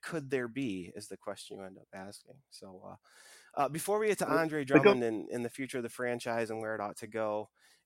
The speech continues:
Speaker 1: any, anything else you wanna talk about that you've seen over the last several weeks since you've been back in the saddle?
Speaker 2: Well, you know, one guy who I'll mention that I was really critical of early on was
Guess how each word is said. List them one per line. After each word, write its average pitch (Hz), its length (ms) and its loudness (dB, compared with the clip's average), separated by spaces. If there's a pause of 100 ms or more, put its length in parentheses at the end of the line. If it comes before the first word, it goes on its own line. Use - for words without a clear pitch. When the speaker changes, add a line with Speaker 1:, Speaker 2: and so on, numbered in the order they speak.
Speaker 1:
any, 156 300 2
anything 170 380 4
else 147 220 2
you 139 60 -6
wanna 139 160 2
talk 131 300 -6
about 120 180 -4
that 110 120 -2
you've 113 120 -6
seen 123 240 -2
over 117 160 -2
the 113 80 -8
last 113 260 -2
several 117 240 -8
weeks 113 220 -12
since - 200 -12
you've 113 80 -14
been 110 120 -8
back 107 220 -6
in 110 80 -10
the 110 60 -10
saddle? 110 420 -10 (1700)
Speaker 2:
Well, 220 220 10
you 196 160 6
know, 175 220 6
one 185 320 6
guy 196 180 6
who 165 140 6
I'll 147 80 10
mention 120 500 2
that 101 160 6
I 95 60 4
was 98 180 0
really 107 200 4
critical 101 400 -2
of 95 140 2
early 98 280 0
on 95 240 -4
was 92 220 -6